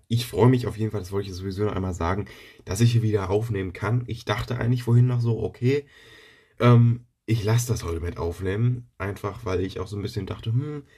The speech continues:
ich brauche noch ein paar mehr Themen. Allerdings wollte ich auch, na gut, ich werde das neue Handy am Samstag abholen, äh, diese Woche Samstag.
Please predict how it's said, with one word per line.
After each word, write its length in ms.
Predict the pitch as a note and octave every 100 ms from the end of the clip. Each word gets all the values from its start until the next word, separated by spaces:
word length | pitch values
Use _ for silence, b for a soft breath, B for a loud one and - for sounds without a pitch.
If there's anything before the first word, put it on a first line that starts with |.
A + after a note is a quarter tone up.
| b
ich 140 | b A#2
brauche 140 | A#2
noch 100 | A#2+
ein 80 | A2+
paar 160 | A#2 G2+
mehr 220 | G2 G2
Themen. 400 | C3 C3 C3 B2 B B
Allerdings 580 | B G#2 G#2 G#2+ A#2+ -
wollte 220 | G#2 A2+
ich 140 | A#2 -
auch, 280 | - - - _ _ - - b b b
na 80 | G2
gut, 100 | G2+
ich 140 | G2+
werde 100 | G#2+
das 100 | G#2
neue 160 | G#2 G2+
Handy 320 | G2 A2+ A#2
am 320 | G#2+ G2+ G#2
Samstag 440 | F#2+ F#2 A#2+ A#2+ -
abholen, 500 | - - F2 G#2 A#2 -
äh, 320 | F#2 F2+ F2+
diese 280 | G2 F#2+ F#2
Woche 220 | F#2 F2+
Samstag. 480 | F#2 G#2 - G#2+